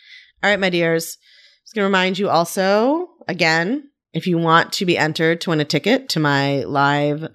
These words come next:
private workshop in New York, you gotta text your email, the one you already use. If you're already on my email list and you send me a different email address,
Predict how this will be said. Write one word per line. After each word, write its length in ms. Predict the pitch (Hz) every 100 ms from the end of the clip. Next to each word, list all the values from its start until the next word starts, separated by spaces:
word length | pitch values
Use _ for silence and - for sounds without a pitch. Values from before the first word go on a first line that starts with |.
| _
private 540 | - 170 165 170 165
workshop 480 | 160 156 190 220 -
in 100 | 160
New 60 | 147
York, 400 | 143 214 403 - - - - - _ _
you 100 | 175
gotta 200 | 170 165
text 360 | 165 180 175 -
your 120 | 254
email, 480 | 196 175 165 170 190
the 100 | 160
one 200 | 147 147
you 120 | 151
already 240 | 123 143
use. 600 | 175 147 139 226 - - _ _
If 100 | 151
you're 80 | 185
already 200 | 202 247
on 60 | 240
my 100 | 233
email 260 | 220 190
list 240 | 151 135 -
and 100 | 151
you 80 |
send 200 | 143 143
me 80 | 139
a 40 | 135
different 400 | 131 151 170 190
email 220 | 254 220
address, 480 | 147 143 139 147